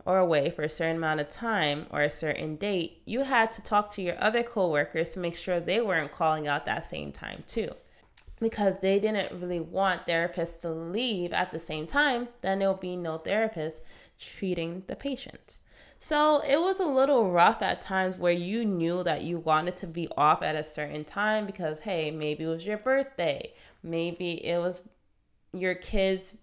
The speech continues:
vacation break or something, and you already planned this whole thing. And then maybe your director said, like, "Hey, you can't do that because Sally over there is taking off, so you can't take off that day."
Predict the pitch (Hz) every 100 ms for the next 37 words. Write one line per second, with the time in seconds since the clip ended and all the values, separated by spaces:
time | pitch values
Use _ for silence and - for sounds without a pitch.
0 | _ 185 180 - 180 208 - 196 175 196
1 | 254 - 135 135 147 143 - 127 156 151
2 | 165 185 190 180 170 - 220 233 202 175
3 | 180 - - - 180 - 185 175 175 285
4 | 240 160 165 220 _ _ _ _ - 226
5 | 226 226 220 233 247 233 214 196 202 214
6 | 196 190 190 185 175 170 220 220 180 165
7 | 202 214 247 202 190 214 226 190 185 190
8 | 185 - 180 175 170 170 - - _ _
9 | _ _ _ - - - - 208 214 254
10 | 226 180 175 170 165 165 170 185 190 -
11 | - - 175 170 170 165 170 - - 190
12 | 185 185 208 185 135 - 175 170 190 208
13 | 214 156 - 180 165 180 208 - 98 -
14 | - -